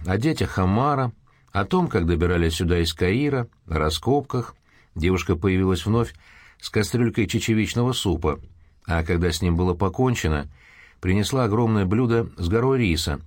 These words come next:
жареным цыплёнком и сочными зелёными листьями шпината. После обеда жена Амара поставила около мужчин высокий кальян, собрала со стола тарелки и, кося любопытными глазами на Тейру,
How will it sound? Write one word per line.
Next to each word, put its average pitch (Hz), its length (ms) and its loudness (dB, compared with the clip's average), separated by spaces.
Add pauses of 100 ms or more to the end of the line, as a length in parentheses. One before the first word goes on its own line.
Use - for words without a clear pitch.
(140)
жареным 90 400 0
цыплёнком 110 720 0 (360)
и 110 200 2
сочными 110 500 0
зелёными 104 460 2
листьями 104 380 0
шпината. 80 600 -2 (840)
После 87 360 0
обеда 90 460 0 (260)
жена 87 360 0
Амара 95 460 0 (400)
поставила 151 520 0
около 135 260 2
мужчин 151 460 0 (400)
высокий 139 460 0
кальян, 80 540 0 (360)
собрала 80 420 0
со 80 140 -2
стола 82 260 0
тарелки 101 580 0 (460)
и, 82 200 0
кося 98 480 -2 (400)
любопытными 110 680 2
глазами 95 420 2
на 110 160 0
Тейру, 156 440 0